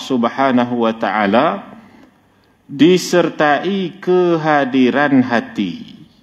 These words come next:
Dengan mana bila ibadah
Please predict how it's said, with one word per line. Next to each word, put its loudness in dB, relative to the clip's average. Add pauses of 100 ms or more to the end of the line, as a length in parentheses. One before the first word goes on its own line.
(1900)
Dengan 4
mana 2 (1120)
bila 4
ibadah 0